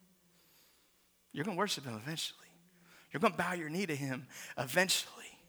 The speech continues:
He's offered us the chance to do it now freely, to do it out of love, to do it out of adoration. But we're all going to. But it says that God exalted him to the highest place. In other words, the Father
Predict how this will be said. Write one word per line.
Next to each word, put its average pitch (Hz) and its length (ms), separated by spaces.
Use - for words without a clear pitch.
He's 175 240
offered 185 460
us 151 180
the 175 120
chance 175 440
to 202 100
do 208 180
it - 120
now 202 220
freely, 208 640
to 185 100
do 190 160
it 185 60
out 165 160
of 135 160
love, 190 440
to 165 120
do 190 140
it 190 60
out 170 140
of 160 140
adoration. 180 840
But 160 100
we're 170 120
all 196 140
going 185 320
to. 151 160
But 151 80
it 147 40
says 165 180
that - 340
God 196 340
exalted 165 640
him 165 140
to 147 100
the 139 80
highest 143 340
place. 143 220
In 160 80
other 170 140
words, 151 160
the 135 100
Father 185 760